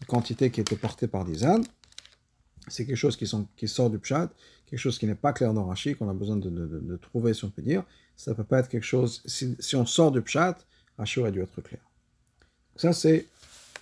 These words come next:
une première question. Qu'est-ce que Rashi veut dire ? Kam tzarich lavin, on a d'autres questions. Lama matik Rashi makatuv gam tevat shalach.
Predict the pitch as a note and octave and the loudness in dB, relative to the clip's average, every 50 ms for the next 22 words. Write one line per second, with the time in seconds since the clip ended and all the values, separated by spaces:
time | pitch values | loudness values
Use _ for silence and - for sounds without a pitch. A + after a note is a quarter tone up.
0 | - - - - - _ _ _ - - - - - B2+ B2+ - C#3 C3+ B2+ A2+ | -20 -20 -20 -20 -20 _ _ _ -20 -20 -14 -8 -8 -8 -2 0 2 4 4 2
1 | - - F2+ - - - F#3+ G#3+ G#3+ G#3 - - _ _ _ - F3+ - - - | 2 0 -8 -6 -2 0 0 0 0 -2 -4 -16 _ _ _ -4 -4 -2 0 2
2 | C#3 B2 A2+ - - A#2 G2 E2 E2+ - - - - _ _ _ _ - _ _ | 4 4 4 2 2 -2 -4 -4 -8 -12 -14 -18 -20 _ _ _ _ -20 _ _
3 | _ _ _ _ _ _ _ _ - F3 A#3 A3 G#3 G3 F3 - F3 E3 D3+ C#3+ | _ _ _ _ _ _ _ _ 6 6 6 6 4 0 -2 2 2 4 4 4
4 | C#3+ - G#2 A#2+ B2+ C3 C3+ D3 D3+ - - B2 - - - _ _ _ _ _ | 2 0 -2 -2 -2 0 -2 -2 -4 -6 -8 -10 -10 -10 -18 _ _ _ _ _
5 | _ _ _ _ _ _ _ _ _ _ _ _ _ _ _ A#2+ C#3+ F3+ A3 B3 | _ _ _ _ _ _ _ _ _ _ _ _ _ _ _ 10 10 10 10 10
6 | A#3+ F#3+ F3 - G3 - E3+ D3+ - - F3+ E3 D3 B2+ C3+ B2+ - D#3 D3 D#3 | 6 6 4 2 -2 -2 -2 0 0 0 0 0 0 0 -2 -2 -2 -2 -2 -2
7 | D3 C3+ B2 C3+ B2+ B2 B2 - - A#2 G#2+ G2 E2 - - - _ | -2 -2 -2 -2 -2 -2 -2 -2 -2 -2 -2 -2 -4 -6 -12 -20 _